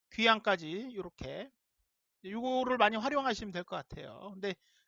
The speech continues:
아까도 말씀드린 것처럼 이쪽 이 검동당 쪽은 교통이 이렇게 좋은 건 아닙니다. 이 고속철하고 고속도로 빼놓고 이쪽으로는. 어, 그러니까 일정 배분을 좀 더 만지셔야 될 겁니다.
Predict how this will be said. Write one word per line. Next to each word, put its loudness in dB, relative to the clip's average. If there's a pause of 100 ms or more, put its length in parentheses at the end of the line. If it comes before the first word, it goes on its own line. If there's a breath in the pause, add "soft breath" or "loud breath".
아까도 0
말씀드린 4
것처럼 0
이쪽 -4 (1300)
이 -8
검동당 2
쪽은 2
교통이 -4
이렇게 -2
좋은 -4
건 2
아닙니다. -2 (160)
이 -14
고속철하고 -4 (260)
고속도로 -6
빼놓고 -4 (140)
이쪽으로는. -8 (1200)
어, -20 (100)
그러니까 -20
일정 -2
배분을 0
좀 -6 (440)
더 -2
만지셔야 0
될 -4
겁니다. -10